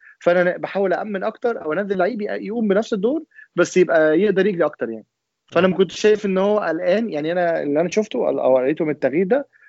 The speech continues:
Speaker 1: إن أرتيتا مش قلقان، شايف إن إحنا هنجيب جون،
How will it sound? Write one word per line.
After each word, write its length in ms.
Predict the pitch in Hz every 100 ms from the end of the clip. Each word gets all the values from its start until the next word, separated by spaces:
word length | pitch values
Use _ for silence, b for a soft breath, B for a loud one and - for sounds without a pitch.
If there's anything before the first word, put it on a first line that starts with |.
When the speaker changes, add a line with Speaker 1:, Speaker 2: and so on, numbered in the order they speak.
| b
Speaker 1:
إن 180 | 151 143
أرتيتا 360 | 143 - 190 190
مش 160 | -
قلقان، 400 | 151 - 220 247 -
شايف 260 | - 180
إن 100 | 165
إحنا 200 | 180 185
هنجيب 260 | 160 156 196
جون، 280 | 190 254